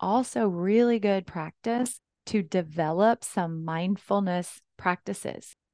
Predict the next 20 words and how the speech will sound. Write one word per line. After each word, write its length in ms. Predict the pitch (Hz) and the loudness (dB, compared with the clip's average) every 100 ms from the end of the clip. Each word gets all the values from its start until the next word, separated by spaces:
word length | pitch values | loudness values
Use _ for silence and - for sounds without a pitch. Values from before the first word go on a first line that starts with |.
| _ _ _ _ | _ _ _ _
If 160 | 175 - | -8 -6
you 80 | 156 | -6
do 220 | 151 143 | -6 -6
yoga 800 | 156 226 247 240 233 226 220 220 - _ | 4 8 8 8 6 6 6 2 -4 _
or 500 | 180 175 170 160 156 175 - | 2 4 6 4 0 -8 -10
you 440 | 170 170 165 151 - | -4 -2 -2 -4 -6
are 120 | 170 | -6
familiar 520 | 165 180 180 202 226 | -2 0 2 2 2
with 200 | 220 226 - | 2 0 4
this, 320 | 214 208 202 - | 4 4 0 0
then 240 | 175 165 | 0 0
you 160 | 165 156 | -4 -4
will 80 | |
know 180 | 160 160 | -2 -2
what 140 | 165 190 | 0 -2
I'm 120 | 233 | -2
talking 360 | - 285 - | -2 -4 0
about. 380 | 208 170 156 160 - _ _ _ _ | 0 2 0 -2 -6 _ _ _ _
It's 200 | 214 208 | -4 -2
a 140 | 202 | -4